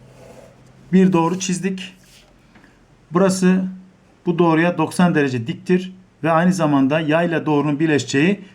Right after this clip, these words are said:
teğet noktasıdır. Teğet noktaları. Evet, artık yayımızı çizebiliriz. Pergelimizin ölçüsünü yirmi beşe ayarlamıştık zaten.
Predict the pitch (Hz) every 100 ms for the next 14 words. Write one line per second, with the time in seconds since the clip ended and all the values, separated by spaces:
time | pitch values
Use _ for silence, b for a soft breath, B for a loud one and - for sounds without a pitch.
0 | B _ 165 165 151 120 - 107 - 107
1 | _ 165 156 135 113 117 101 92 - _
2 | _ B B B B B - 247 143 -
3 | 254 277 - 202 160 202 233 214 202 220
4 | 180 190 180 139 101 - - _ _ _
5 | _ b b b b b b _ _ _
6 | 214 214 220 214 208 190 208 196 208 -
7 | - 190 190 180 190 202 185 185 202 208
8 | 196 180 - 143 - 139 131 190